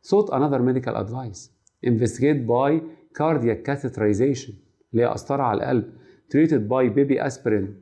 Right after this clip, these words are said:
Nitromac and Dynitra, sublingual nitroglycerin. Then,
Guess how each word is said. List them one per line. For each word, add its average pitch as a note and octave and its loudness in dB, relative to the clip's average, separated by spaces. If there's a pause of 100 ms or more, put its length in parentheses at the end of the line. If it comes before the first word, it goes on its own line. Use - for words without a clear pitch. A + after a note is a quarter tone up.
(460)
Nitromac A#2+ 2 (460)
and C3+ 4
Dynitra, A#2 2 (360)
sublingual B2 2
nitroglycerin. A2+ 0 (800)
Then, E3+ 4